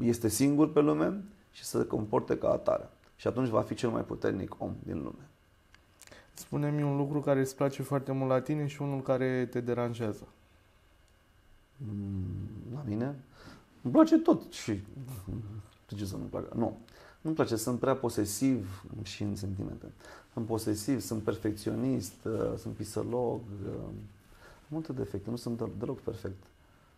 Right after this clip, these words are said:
Speaker 1: Nu-mi place. Ce-mi place la mine? Uh, sunt, uh, prea direct, nu sunt, sunt lipsit de diplomație, spun lucrurilor pe nume. Mm. Săgetător, săgetător din nou. Ce-mi place? Nu știu.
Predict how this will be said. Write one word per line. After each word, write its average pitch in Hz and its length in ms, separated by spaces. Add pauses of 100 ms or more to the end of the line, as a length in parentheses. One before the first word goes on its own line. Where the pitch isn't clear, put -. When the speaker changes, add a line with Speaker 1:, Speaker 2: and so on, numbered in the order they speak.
(400)
Speaker 1:
Nu-mi 113 160
place. - 340 (680)
Ce-mi 107 200
place 117 280
la 117 60
mine? 123 320 (680)
Uh, 123 180
sunt, 131 320
uh, 135 180
prea 135 140
direct, 120 460
nu 123 100
sunt, 113 140
sunt 123 140
lipsit 123 200
de 120 160
diplomație, 120 540
spun 120 180
lucrurilor 120 300
pe 123 100
nume. 120 400 (440)
Mm. 120 200 (380)
Săgetător, 123 400 (100)
săgetător 123 560
din 113 200
nou. - 120 (1300)
Ce-mi 127 160
place? 131 280
Nu - 1900
știu. - 160